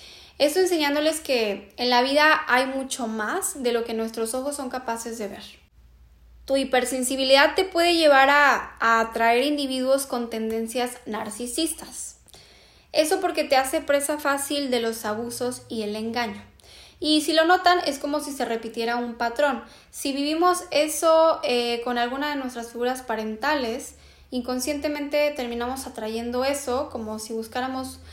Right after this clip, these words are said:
resolver o concientizar esa parte no resuelta de nosotros mismos. Así que cuídate y protege también tu energía.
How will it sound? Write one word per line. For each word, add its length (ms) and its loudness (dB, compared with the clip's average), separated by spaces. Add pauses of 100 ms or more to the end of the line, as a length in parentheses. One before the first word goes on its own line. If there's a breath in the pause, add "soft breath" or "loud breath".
(180 loud breath)
resolver 580 6
o 180 10
concientizar 960 -2
esa 440 -6
parte 440 0
no 220 0
resuelta 560 -4
de 60 -4
nosotros 600 -10 (100)
mismos. 520 -8 (880 loud breath)
Así 220 4
que 160 2
cuídate 600 4
y 380 -2
protege 480 0
también 420 -2
tu 160 -2
energía. 580 0